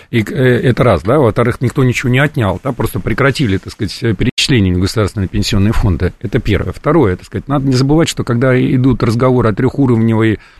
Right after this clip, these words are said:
э, пенсионной системе, э, в этих странах, которые, ну, нам предлагают рассматривать как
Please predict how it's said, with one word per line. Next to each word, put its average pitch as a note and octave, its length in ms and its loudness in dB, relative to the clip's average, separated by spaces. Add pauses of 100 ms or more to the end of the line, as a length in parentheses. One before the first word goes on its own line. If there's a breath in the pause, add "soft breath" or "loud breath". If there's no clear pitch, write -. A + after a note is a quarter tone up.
(120)
э, A2+ 220 2
пенсионной C3 420 0
системе, D#3+ 640 0 (320 soft breath)
э, A2+ 240 2
в A2+ 180 2
этих B2 400 -2
странах, F#3 560 0
которые, G#2 440 0
ну, B2 200 2
нам A2 180 0
предлагают G#2+ 560 2
рассматривать G2 680 -2
как - 340 -4